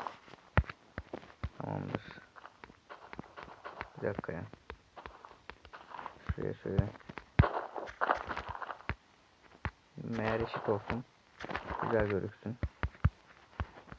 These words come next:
Ee, şurayı kapat.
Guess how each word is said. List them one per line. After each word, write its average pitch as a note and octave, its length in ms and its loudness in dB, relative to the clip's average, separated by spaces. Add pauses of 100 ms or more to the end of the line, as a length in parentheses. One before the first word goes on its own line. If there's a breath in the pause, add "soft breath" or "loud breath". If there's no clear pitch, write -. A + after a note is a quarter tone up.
(720)
Ee, G#2 40 2 (2750)
şurayı - 380 -4
kapat. - 320 -2